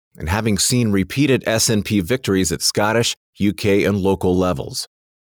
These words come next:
The S N P is scheduled to meet next month to discuss treating the next election as a de facto independence referendum.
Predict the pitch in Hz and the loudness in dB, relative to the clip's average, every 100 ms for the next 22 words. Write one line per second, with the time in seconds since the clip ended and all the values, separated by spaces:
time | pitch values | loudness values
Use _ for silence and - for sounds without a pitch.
0 | _ _ 110 123 139 143 131 127 113 - | _ _ 0 2 4 2 2 2 2 0
1 | 113 104 113 113 110 90 95 - 101 87 | 0 2 0 2 2 2 0 0 0 0
2 | 60 - 92 82 - 95 - - 120 117 | -2 -4 -2 0 0 0 -2 -2 0 0
3 | 107 90 104 139 - 127 95 85 101 98 | 2 2 0 -2 0 0 0 0 0 -2
4 | - _ _ _ - 107 107 107 82 110 | -4 _ _ _ -6 0 2 0 0 -2
5 | - 139 151 107 98 - 101 90 127 139 | 0 -2 0 2 4 4 2 0 2 2
6 | 107 - 80 - 76 65 57 | 2 0 -2 0 -2 -2 -6